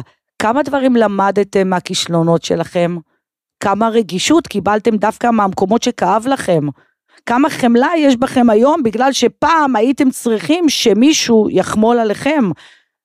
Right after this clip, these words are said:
אנחנו כל הזמן מנסים לברוח מהחושך, אבל האמת היא שאי אפשר להבין אור בלי חושך. זה לא משפט יפה, זאת המציאות. יתרון האור הוא מן החושך, לא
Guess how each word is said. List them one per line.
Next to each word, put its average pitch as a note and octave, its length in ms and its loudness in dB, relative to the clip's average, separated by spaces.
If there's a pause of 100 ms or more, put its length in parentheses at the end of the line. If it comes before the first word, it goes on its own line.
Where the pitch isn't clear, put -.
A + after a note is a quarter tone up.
(140)
אנחנו F3+ 380 -2
כל G#3+ 200 2
הזמן B3 260 0
מנסים A3+ 320 0
לברוח G#3+ 400 2
מהחושך, - 840 -4 (240)
אבל D#3 260 -2
האמת E3+ 320 0
היא C4 80 -2
שאי A3 200 -2
אפשר C4 580 -2
להבין F#3 480 2 (120)
אור G3 420 2 (160)
בלי F#3 260 0
חושך. - 580 -2 (720)
זה A#3 220 2
לא B3+ 120 4
משפט C#4 300 -4
יפה, D4+ 260 -2
זאת A#3+ 200 -2
המציאות. A#3+ 640 0 (360)
יתרון A#3+ 640 2
האור A3+ 640 0
הוא A3+ 220 0
מן D#4+ 400 0
החושך, F#3 720 -4 (420)
לא B3+ 180 2